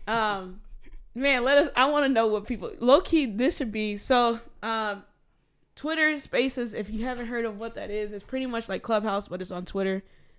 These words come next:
um, where you can actually just go on and pretty much have, like, a podcast, but live,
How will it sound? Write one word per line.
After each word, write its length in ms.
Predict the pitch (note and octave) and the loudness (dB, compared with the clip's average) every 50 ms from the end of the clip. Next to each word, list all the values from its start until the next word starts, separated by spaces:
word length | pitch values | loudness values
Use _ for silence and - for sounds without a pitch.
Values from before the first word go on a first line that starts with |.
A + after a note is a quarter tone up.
| - - - | -20 -14 -8
um, 400 | F#3 G3 G3 F#3+ F#3+ F#3 F#3+ - - - | -6 -4 -4 -4 -4 -6 -8 -12 -14 -8
where 160 | F#3 G#3 G3+ | -6 -4 -4
you 120 | G#3+ G#3 | -2 -4
can 100 | G#3+ G3 | -4 -2
actually 280 | D#3 G3 G#3+ - G#3+ F#3+ | 0 -2 -2 -2 -4 -6
just 160 | F#3+ F#3 E3+ | -6 -4 -2
go 180 | F#3 G3 G3 F#3+ | -2 -2 -2 0
on 360 | F#3+ G3 G3 F#3+ F#3+ F#3+ F3+ | -2 -2 0 0 -2 -4 -6
and 580 | - - E3 F3+ F3+ F3+ F3+ F3+ F3+ F3+ - - _ _ _ _ _ _ _ _ _ _ _ _ _ _ _ _ _ | -8 -10 -10 -8 -8 -8 -8 -8 -8 -10 -12 -14 _ _ _ _ _ _ _ _ _ _ _ _ _ _ _ _ _
pretty 180 | - C#4 D#4+ F#4 | -2 0 0 2
much 160 | F4+ D#4 C4+ | 0 0 2
have, 200 | - B3 B3+ C4+ | 2 2 4 4
like, 120 | C4+ B3 - | 2 0 -2
a 80 | G3+ | -2
podcast, 680 | G3 - A#3 A#3 A#3 A3 G#3+ - A#3 F#3+ F#3+ G3 G3+ | -4 -2 0 2 2 2 2 -2 -4 -4 -4 -6 -8
but 140 | G3 F3+ F3 | -8 -8 -6
live, 580 | F3 F#3+ G3+ G3 E3+ A2 A2+ F2 C#2 - - | -2 0 0 0 0 -2 -4 -4 -6 -10 -14